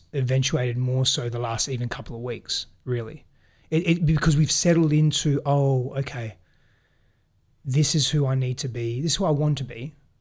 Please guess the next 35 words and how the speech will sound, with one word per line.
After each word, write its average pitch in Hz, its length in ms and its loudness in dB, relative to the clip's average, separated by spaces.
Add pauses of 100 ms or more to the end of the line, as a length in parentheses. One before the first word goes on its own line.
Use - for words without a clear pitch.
(140)
I'm 139 140 2
not 131 220 0
being 135 260 2
this 123 140 -2
person. 135 580 -4 (300)
Let 135 200 0
me 143 120 0
stop - 240 -4
fighting 117 420 -10
it. 113 160 -12 (720)
Let 127 60 -4
me 123 80 0
start 123 300 -4
being 117 260 -4
with 117 140 -4
it." 113 180 -12 (100)
And 139 160 2
that 151 140 0
just 143 220 -4
has 131 200 -2
opened 135 360 0
up 120 200 -10
a 147 40 -14
channel 135 340 -2
of 120 100 -8
communication, 135 800 -2 (280)
but 139 100 0
a 131 40 -2
channel 143 320 0
of 123 100 -2
intimacy 131 420 -2
and 117 80 -6
connection 120 400 -6
as 110 140 -10
well. 117 180 -16